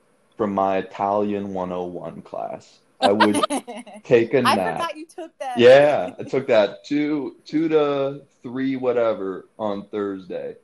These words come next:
Speaker 1: So I'd come back from that. I'd take a nap after getting Chick-fil-A. I'd wake up and we'd all walk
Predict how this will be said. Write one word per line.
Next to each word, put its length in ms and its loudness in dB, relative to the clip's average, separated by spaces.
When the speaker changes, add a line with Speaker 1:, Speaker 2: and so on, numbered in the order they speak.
Speaker 1:
So 400 -6
I'd 160 -16
come 240 -6
back 340 -2
from 220 -14
that. 400 -8
I'd 180 -8
take 320 -8
a 60 -6
nap 560 -6
after 440 -4
getting 580 -4
Chick-fil-A. 960 -8
I'd 240 0
wake 500 0
up 360 -4
and 200 -2
we'd 220 2
all 380 0
walk 560 0